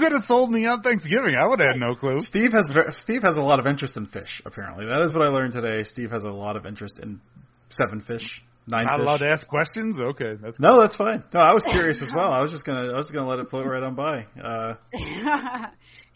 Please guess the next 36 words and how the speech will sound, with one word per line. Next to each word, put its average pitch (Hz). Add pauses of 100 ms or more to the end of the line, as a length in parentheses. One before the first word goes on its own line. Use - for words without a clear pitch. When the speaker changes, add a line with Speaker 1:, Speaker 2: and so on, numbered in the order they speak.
(100)
Speaker 3:
Yeah, 247 (340)
you're 277
like, 320
"Hey, 349
whatever 254
fish." 262
Yeah, 254
yeah. 233
Speaker 2:
Yeah, 214
Speaker 3:
I 170
don't 127
know 151
Speaker 2:
listen, 240 (120)
Speaker 3:
where 127
Speaker 2:
man. 143
Speaker 3:
she's 143
from, 202
but 185 (200)
Speaker 2:
Listen, 214
man, 214
I 254
don't 277
know 233
what 214
Speaker 3:
I 262
Speaker 2:
it's 311
Speaker 3:
don't -
know 370
Speaker 2:
like 339
Speaker 3:
what 349
you 330
Speaker 2:
in -
Speaker 3:
guys 302
do 294
in 247
Philly. 214